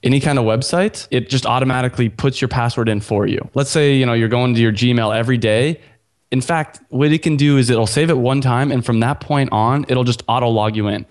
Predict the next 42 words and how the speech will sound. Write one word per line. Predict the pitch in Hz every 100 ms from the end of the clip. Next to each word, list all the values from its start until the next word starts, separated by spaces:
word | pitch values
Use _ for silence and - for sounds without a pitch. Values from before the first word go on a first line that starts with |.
| -
That's | 170 190
really | 175
cool | 156 196
'cause | 131
you | 139
don't | 151
have | 147
to |
waste | 135 147 -
time | 151 135
typing. | - 170 101 98 101 117 -
And | 156
also, | 170 160
you | 139
won't | 143 139
ever | 127 127
forget | - 110 120 110
your | 107
password | 151 180 127 110
because | 110 120 113
it's | 113
saved | - 110 107 104
in | 113 107
LastPass. | 107 139 - 120 73 - - - - - - -
On | 117
top | - 165 202
of | 135
this, | 120
a | 123
feature | 202 208 151
that | 110
I | 147
haven't | 165 165 147
used | 120 127 123
yet | 113 101
that | 104
I'm | 104
planning | - 127 120
to |
start | - 123
using | 120 113 107
soon | - 123 107 101